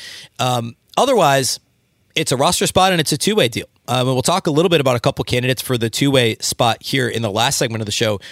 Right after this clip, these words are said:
Uh, but the Wolves have maintained a little bit of flexibility, and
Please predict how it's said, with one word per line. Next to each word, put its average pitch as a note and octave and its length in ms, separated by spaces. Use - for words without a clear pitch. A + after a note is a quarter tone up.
Uh, B2+ 120
but A#2+ 140
the - 80
Wolves D#3 240
have G3+ 140
maintained E3 440
a D3+ 80
little D#3 200
bit F3 100
of D#3 80
flexibility, C#3 640
and C3 220